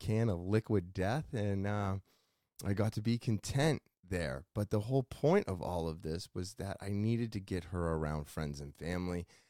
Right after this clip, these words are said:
and she's always saying that she needs to be more involved and she wants to be, so I put her into it. And you know what? I was very pleased that I did. She had a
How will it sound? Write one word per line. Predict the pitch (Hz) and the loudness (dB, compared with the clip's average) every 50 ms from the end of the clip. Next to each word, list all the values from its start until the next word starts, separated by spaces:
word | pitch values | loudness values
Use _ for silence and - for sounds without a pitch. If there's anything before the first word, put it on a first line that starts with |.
| _ _ _ _ _ - | _ _ _ _ _ -6
and | 87 90 85 82 82 80 76 76 - - _ _ _ _ _ _ _ | -6 -4 -4 -4 -4 -4 -6 -8 -10 -12 _ _ _ _ _ _ _
she's | - - - 85 80 82 - - | -12 -8 -6 -6 -6 -6 -8 -6
always | 80 80 82 85 85 82 80 | -4 -4 -2 -2 -2 -2 -4
saying | - - 80 78 76 78 80 | -4 -4 -4 -4 -4 -4 -6
that | 73 69 - | -6 -8 -10
she | - - - - 110 113 | -12 -10 -4 -2 0 2
needs | 110 104 104 95 87 | 4 4 2 2 0
to | 95 85 | -2 -2
be | 92 95 92 | -2 -2 0
more | 90 90 90 90 87 87 | 0 0 0 0 0 -2
involved | 85 80 80 82 80 78 78 78 80 80 | -4 -4 -4 -4 -4 -2 -2 -4 -4 -6
and | 73 71 | -8 -8
she | - - 69 | -10 -12 -12
wants | 69 76 80 92 92 92 85 - - | -8 -4 -2 0 0 0 -2 -2 -4
to | - 80 | -6 -4
be, | 82 87 82 80 82 | -4 -4 -4 -4 -6
so | 80 - - - 71 64 60 - - - | -8 -10 -8 -6 -6 -6 -6 -8 -10 -12
I | - - - _ _ | -14 -14 -14 _ _
put | - - 123 113 | 0 4 4 6
her | 104 104 101 | 6 4 4
into | - - 87 90 87 80 - - 82 85 | 2 -2 -4 -4 -4 -4 -4 -6 -6 -4
it. | 85 78 67 - - | -4 -4 -6 -8 -10
And | - 78 80 80 76 76 73 - _ _ _ | -10 -8 -6 -4 -4 -6 -8 -10 _ _ _
you | - 85 | -6 -4
know | 85 87 87 87 | -2 0 0 2
what? | 85 82 82 80 - - _ _ _ _ - - - - - - - | 2 0 0 -2 -4 -6 _ _ _ _ -20 -20 -20 -20 -20 -12 -6
I | - - | -2 0
was | 95 95 87 85 | 0 0 0 0
very | 87 95 92 87 85 | 0 2 2 2 2
pleased | 80 - - - 92 80 73 73 - | 0 -2 -6 -6 -4 -4 -4 -6 -4
that | - 76 71 | -4 -4 -2
I | 65 65 | -2 -4
did. | 69 67 65 60 57 - | -6 -6 -8 -10 -10 -12
She | - - 95 90 80 | -8 -6 -6 -4 -4
had | 82 82 76 64 | -4 -6 -6 -6
a | 64 65 60 - | -8 -12 -14 -18